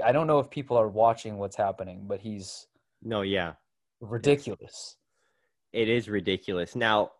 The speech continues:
Speaker 2: if I was to phrase the question like this to you and said, "Brooklyn or the field," how would you lean? Would that change your answer?
Speaker 1: Definitely. I,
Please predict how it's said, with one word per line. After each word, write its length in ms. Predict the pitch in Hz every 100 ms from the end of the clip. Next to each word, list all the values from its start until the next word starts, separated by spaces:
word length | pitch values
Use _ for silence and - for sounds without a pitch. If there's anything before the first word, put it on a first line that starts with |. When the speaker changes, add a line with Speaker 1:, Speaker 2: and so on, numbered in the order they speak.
| _ 110 - _ _
Speaker 2:
if 180 | 120 143
I 140 | 147
was 240 | 151 143 -
to 80 |
phrase 340 | 110 123 120 110
the 100 | 104
question 480 | - 113 - 107 90
like 220 | 87 -
this 220 | 120 -
to 100 | -
you 220 | 87 87
and 180 | - 92
said, 380 | - 107 92 82 - _ _ _ -
"Brooklyn 580 | 107 123 139 147 131
or 180 | 113 107
the 120 | 101
field," 580 | 92 - 135 123 87 85 - _ _ _ _ _ _ _
how 220 | 104 107
would 200 | 104 95
you 140 | 104 92
lean? 260 | 90 85 87
Would 100 | 95
that 180 | 101
change 320 | - 110 107 101
your 120 | 92
answer? 500 | 92 87 82 78 - _ _ _ _ _ _ _ -
Speaker 1:
Definitely. 380 | 160 151 107
I, 60 | -